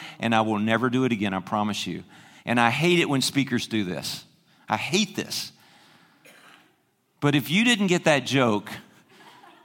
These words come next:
turn to the person beside you and say, "What?" Okay, I never use that, "Turn to the person beside you." I hate that. Introverts, by the way, you extroverted speakers, introverts hate that. All they're thinking about is, "Do I have broccoli in my teeth?"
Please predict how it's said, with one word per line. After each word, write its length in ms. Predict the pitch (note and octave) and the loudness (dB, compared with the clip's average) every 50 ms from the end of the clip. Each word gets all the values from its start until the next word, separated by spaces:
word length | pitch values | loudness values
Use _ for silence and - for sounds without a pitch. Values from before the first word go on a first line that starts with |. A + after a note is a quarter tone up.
| _ _ _ - | _ _ _ -2
turn 280 | - F#3 G#3+ A#3 A#3 | 2 2 4 4 4
to 40 | A3 | 4
the 100 | F3+ F#3 | 2 2
person 440 | - - - F#3 F3+ E3+ - F3 D#3 | 0 4 4 4 4 4 2 2 2
beside 480 | C#3+ F3 A#2+ - D#3+ D3 D3 D3 C3 | 2 0 2 4 6 6 6 6 4
you 140 | B2+ C3+ C3 | 2 2 2
and 100 | B2 A2+ | 2 2
say, 420 | - - D3 C3 A#2 G#2 G2 F2+ - - - - - - - _ - - - | 2 4 4 4 4 2 0 -2 -6 -12 -20 -20 -20 -20 -20 _ -20 -20 -4
"What?" 260 | - C3+ F#3 B3+ C#4 - - - - - - - - - - _ - - - - - - - - - - - - - - - - - - - - - - - - - - - - - - - - - _ - | 2 4 4 4 4 2 -4 -16 -20 -20 -20 -20 -20 -20 -20 _ -20 -20 -20 -20 -20 -20 -18 -18 -18 -18 -18 -18 -18 -18 -18 -20 -20 -20 -20 -20 -20 -20 -20 -20 -20 -20 -20 -20 -20 -20 -20 -20 -20 _ -10
Okay, 320 | G#2+ - - G2+ G2+ F#2+ - - | -8 -4 -2 -4 -4 -4 -4 0
I 120 | A#2+ C3+ | 0 2
never 340 | D3 F3 F3+ E3+ D#3+ D3 B2+ | 4 4 4 4 2 2 2
use 220 | B2+ C#3 C3+ G#2+ | 2 0 2 2
that, 180 | B2+ B2 A2 - | 2 2 2 2
"Turn 220 | - - B2+ A#2+ | 0 0 0 0
to 40 | G#2 | 0
the 80 | G#2 G#2 | -2 -2
person 320 | - - A2 - - G#2 | 0 -2 -2 -2 -2 -6
beside 320 | F#2+ F2+ - G#2 F#2+ F#2 G2 | -6 -4 -4 -4 -4 -2 -2
you." 60 | G#2 | -2
I 60 | F#2 | -2
hate 260 | G2+ A#2 A#2+ A#2 - | 0 0 -2 0 0
that. 240 | - F#2+ F#2+ G2+ - - - - - - - | -4 -6 -6 -8 -10 -16 -20 -20 -20 -2 0
Introverts, 680 | E3+ A3 G3+ - F#3+ D#3 C3 D#3+ D#3 D3 C#3+ - - - | 0 0 2 2 0 2 4 4 4 4 2 0 -4 2
by 180 | - C3+ C3+ | 4 6 6
the 120 | B2+ C3 B2 | 6 4 4
way, 140 | A#2+ B2 | 4 2
you 240 | B2 A2 A#2+ B2 - | 2 2 2 0 2
extroverted 680 | - B2 C3 - - C#3 B2+ G#2 A#2 A#2+ A2+ A#2 G#2 | 2 0 0 0 -2 -2 0 2 2 2 2 0 -2
speakers, 560 | - - - B2+ A#2 G#2+ - A2+ G#2+ G2+ G#2 - | -4 -4 0 0 0 0 0 -2 -2 -2 -4 -4
introverts 640 | - D#3 D#3+ - D3 C3 G#2+ A2+ A#2 G#2+ - - - - - | -4 -4 -2 -2 -2 -2 0 0 0 0 -2 -6 -10 -6 0
hate 240 | B2 C3 B2 B2 B2+ | 2 2 2 2 0
that. 380 | G#2 D#2+ D#2+ E2+ - - - - - - - - - - - - - - - - | 0 0 0 -4 -6 -8 -18 -20 -20 -20 -20 -20 -20 -20 -20 -20 -20 -20 -2 2
All 160 | - F3 G#3 | 4 4 6
they're 140 | G#3+ G3 E3+ | 4 2 2
thinking 380 | - F#3 F#3 - D#3+ D#3 C3+ | 2 2 0 2 2 2 2
about 240 | B2+ B2+ B2+ B2 A#2+ | 4 6 6 6 4
is, 80 | A#2+ G#2+ | 2 0
"Do 140 | B2 C3+ | 2 4
I 80 | D3 D#3+ | 4 6
have 180 | G3+ F3 D3+ A#2+ | 6 4 4 6
broccoli 380 | C#3 D3+ D#3+ D3+ - E3+ D#3 | 6 6 6 4 4 2 2
in 80 | D3+ D3+ | 2 2
my 100 | D3 C#3+ | 2 2
teeth?" 440 | - - D3+ D3 D3 - - - | 2 2 0 0 0 -4 -10 -16